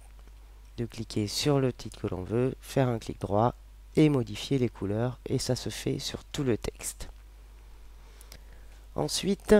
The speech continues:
je vais enregistrer un petit coup, je vais gérer la page pour faire la première page. Donc ici, vous avez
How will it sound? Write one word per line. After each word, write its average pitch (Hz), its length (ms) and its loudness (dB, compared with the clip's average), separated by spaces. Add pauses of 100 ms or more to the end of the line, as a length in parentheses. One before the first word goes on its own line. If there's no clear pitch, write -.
(120)
je - 120 -8
vais 90 100 -8
enregistrer - 420 -8
un 90 40 -4
petit - 220 -12
coup, 202 440 0
je 165 120 -4
vais 147 320 4
gérer 135 360 4
la 135 120 6
page - 500 -2 (400)
pour - 140 -8
faire 147 240 4
la 113 120 2
première 147 540 2
page. - 460 -8 (100)
Donc 101 180 -8 (120)
ici, 147 420 0
vous 117 240 -4
avez 104 400 -2